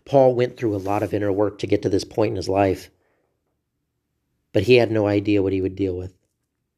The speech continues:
right? Or I should say he had no idea what we would deal with. I mean, Paul would never conceive of a twenty-four seven news cycle whose ratings are built on gaining viewership by scaring people.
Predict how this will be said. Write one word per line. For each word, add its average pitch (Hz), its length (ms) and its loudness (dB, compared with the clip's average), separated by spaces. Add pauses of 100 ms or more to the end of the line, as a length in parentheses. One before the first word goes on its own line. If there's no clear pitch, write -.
(920)
right? 98 280 0 (1400)
Or 117 140 6
I 107 120 6
should 101 200 -4
say 110 180 0
he 110 180 0
had 101 140 0
no 101 140 0
idea 101 300 2
what 90 320 -4
we 117 240 4
would 104 240 -4
deal - 200 -2
with. - 280 -8 (800)
I 123 40 0
mean, 117 200 2 (180)
Paul 156 340 6
would 120 260 -2
never 120 320 -4
conceive 113 580 -6
of 95 140 -6
a 95 40 -6
twenty-four 104 520 2
seven 98 480 0 (280)
news 120 440 4
cycle 95 460 -2
whose 104 260 2
ratings 104 480 2
are 90 80 0
built 107 420 0
on 98 140 -8
gaining 104 400 -4
viewership 107 640 0
by 107 120 -6
scaring 113 580 0
people. 98 460 -6